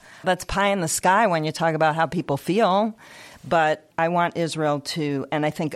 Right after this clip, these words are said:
all American Jews want Israel to maintain its highest values. And just having been there, I know that there are rules and procedures of how they're going house to house. It's taking them a day to gain a meter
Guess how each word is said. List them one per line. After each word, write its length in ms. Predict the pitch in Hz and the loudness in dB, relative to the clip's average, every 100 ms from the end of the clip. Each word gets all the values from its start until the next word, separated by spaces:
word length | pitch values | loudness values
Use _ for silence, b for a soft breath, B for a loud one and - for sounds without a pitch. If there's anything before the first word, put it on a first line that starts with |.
| - | 0
all 320 | 170 165 160 | 4 4 2
American 460 | 156 147 143 139 135 | 0 -2 -2 -2 -6
Jews 260 | 139 135 139 | -4 -6 -4
want 260 | 135 131 | -4 -2
Israel 420 | 139 123 135 131 | -6 -6 -4 -4
to 500 | 135 - 131 131 127 - - | -6 -6 -4 -4 -6 -10 -8
maintain 720 | 139 131 135 - 131 135 131 | -4 -2 -2 -2 -4 -2 -4
its 200 | 131 - | -6 -6
highest 500 | - 135 131 127 - | -6 -4 -4 -6 -8
values. 560 | 131 127 127 135 127 127 | -4 -4 -4 -6 -8 -4
And 340 | 190 196 196 - | 0 0 -2 -4
just 240 | 196 190 | -4 -2
having 340 | 185 185 180 156 | -2 0 0 0
been 300 | 175 185 175 | 0 2 2
there, 480 | 143 139 135 135 - B B B B B B | 2 2 0 -2 -6 B B B B B B
I 180 | 156 165 | -2 2
know 380 | 165 175 175 | 2 4 4
that 180 | 160 147 | 2 2
there 200 | 165 151 | 2 4
are 140 | 147 - | 2 0
rules 480 | 156 156 180 208 190 | -6 0 4 4 2
and 100 | 175 | -2
procedures 580 | 131 - 170 147 160 139 | -2 -2 -2 0 -2 -2
of 80 | |
how 220 | - 160 156 | -2 0 0
they're 140 | 151 | 0
going 260 | 143 147 143 | 2 0 0
house 300 | 147 156 - | 0 0 -2
to 100 | 139 | -2
house. 300 | 147 139 - | -2 -2 -2
It's 220 | 208 - | -4 -2
taking 340 | 208 202 196 | -4 -2 0
them 160 | 190 175 | 0 0
a 60 | 165 | 0
day 680 | 131 170 165 156 143 143 139 | -2 0 4 4 2 0 -2
to 180 | - | -4
gain 260 | 139 160 151 | -2 0 2
a 40 | 147 | 0
meter 680 | 151 156 156 143 120 117 | 0 0 2 0 0 -6